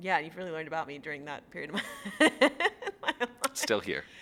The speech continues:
Speaker 2: I remember you were looking back through some of those things not that long ago, and you were like, "I still think this is funny."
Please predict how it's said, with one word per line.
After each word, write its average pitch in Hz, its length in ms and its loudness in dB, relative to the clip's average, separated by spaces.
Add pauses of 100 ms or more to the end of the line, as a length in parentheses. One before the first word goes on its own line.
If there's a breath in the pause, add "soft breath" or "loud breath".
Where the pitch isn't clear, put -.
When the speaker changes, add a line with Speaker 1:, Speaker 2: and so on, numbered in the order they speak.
(560 loud breath)
Speaker 2:
I 117 60 10
remember 165 260 6
you 143 80 6
were 127 40 6
looking 120 240 4
back 104 220 6
through 92 140 0
some 101 160 -2
of 95 40 -4
those 90 180 2
things 87 300 -2
not 85 140 0
that 71 160 0
long 87 160 0
ago, 90 100 -2
and 90 80 0
you 92 60 0
were 92 60 4
like, 92 120 2
"I 98 60 4
still 117 220 -2
think 120 160 -4
this - 160 -6
is 90 100 -6
funny." 90 260 -6